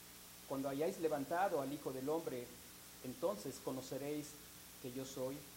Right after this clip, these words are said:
y que nada hago por mí mismo, sino que según me enseñó el Padre, así hablo. Porque el que me envió conmigo está.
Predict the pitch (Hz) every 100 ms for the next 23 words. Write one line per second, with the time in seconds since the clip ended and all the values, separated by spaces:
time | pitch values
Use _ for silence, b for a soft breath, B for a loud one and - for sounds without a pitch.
0 | - - - - - - 143 143 190 196
1 | 165 165 151 131 143 156 160 175 131 117
2 | 117 - - - - - 131 127 113 -
3 | 131 160 190 185 135 135 - 135 147 147
4 | 131 147 151 131 123 123 - - - -
5 | - - 139 127 123 123 120 - - -
6 | - - - - - - 139 147 - 143
7 | 143 139 165 202 220 - - 131 147 156
8 | 135 - 139